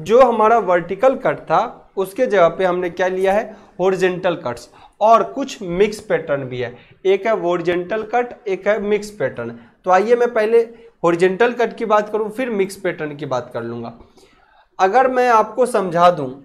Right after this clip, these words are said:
कि देखिएगा, यहां मैं एक lining खींचता हूं।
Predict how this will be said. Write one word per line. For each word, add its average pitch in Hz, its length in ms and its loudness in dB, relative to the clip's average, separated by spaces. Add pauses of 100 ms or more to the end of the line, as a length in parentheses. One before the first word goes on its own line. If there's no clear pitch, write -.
(640)
कि 190 140 -4 (840)
देखिएगा, 165 560 -4 (1900)
यहां 208 280 2
मैं 220 160 -2
एक 214 140 -8
lining 202 400 -6
खींचता 123 380 -14
हूं। 101 320 -16